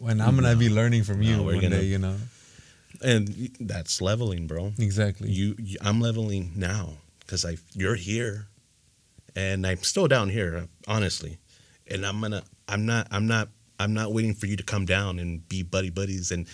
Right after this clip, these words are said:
Speaker 2: and, "All right, Al, you can do whatever you want." But no, bro, you're, you're, you're with me because you know that I'm trying to grow.
Speaker 1: Exactly.
Speaker 2: So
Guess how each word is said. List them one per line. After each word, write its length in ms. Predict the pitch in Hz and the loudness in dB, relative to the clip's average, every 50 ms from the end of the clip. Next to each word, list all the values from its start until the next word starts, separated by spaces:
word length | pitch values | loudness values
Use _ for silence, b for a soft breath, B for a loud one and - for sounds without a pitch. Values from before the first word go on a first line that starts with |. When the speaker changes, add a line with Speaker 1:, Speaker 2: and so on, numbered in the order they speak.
| B B B B | B B B B
Speaker 2:
and, 320 | - 90 90 90 87 90 B B B B B | -6 -4 -2 -4 -4 -6 B B B B B
"All 100 | 123 135 | -4 -2
right, 180 | 139 123 117 | -2 -2 -4
Al, 160 | 120 120 123 120 | -4 -4 -4 -4
you 80 | 123 131 | -4 -4
can 120 | 131 131 123 | -6 -6 -4
do 100 | 123 120 | -2 -2
whatever 240 | 117 107 104 101 101 | 0 0 0 -2 -2
you 100 | 101 95 | -2 -2
want." 260 | 107 117 113 101 87 | -2 -2 -2 -2 -2
But 200 | 90 87 73 - - _ _ _ - _ _ _ _ - | -2 -4 -4 -6 -12 _ _ _ -20 _ _ _ _ -20
no, 320 | - - 95 113 120 113 95 | -16 -12 -10 -10 -10 -10 -10
bro, 240 | 87 92 95 98 95 98 - - _ _ - | -8 -8 -8 -8 -10 -12 -18 -20 _ _ -12
you're, 320 | - 92 95 104 117 113 87 | -8 -4 -2 0 0 -2 0
you're, 200 | 113 120 117 110 | 0 0 0 2
you're 180 | 101 110 117 110 | 2 2 2 2
with 280 | 98 120 151 147 - | 4 2 2 0 2
me 140 | 143 151 147 | 0 0 0
because 480 | 139 120 110 - - 120 107 98 95 101 | 0 -2 -6 -6 -4 -4 -2 -2 -4 -4
you 140 | 101 98 | -4 -4
know 320 | 98 95 95 104 107 113 113 | -2 -2 0 0 2 2 0
that 280 | 98 98 95 85 76 - _ | 0 0 -2 -2 -4 -8 _
I'm 160 | - 87 95 87 | -8 -6 -6 -6
trying 240 | - - 92 87 | -6 -6 -6 -6
to 60 | 85 76 | -6 -8
grow. 260 | - - 82 76 73 - _ - | -8 -8 -8 -8 -10 -12 _ -4
Speaker 1:
Exactly. 540 | 110 95 95 101 98 95 92 - - - - - - | -4 -2 0 0 0 0 -2 -6 -8 -8 -8 -8 -6
Speaker 2:
So 360 | - - 110 107 98 92 90 | -2 0 2 2 2 0 -2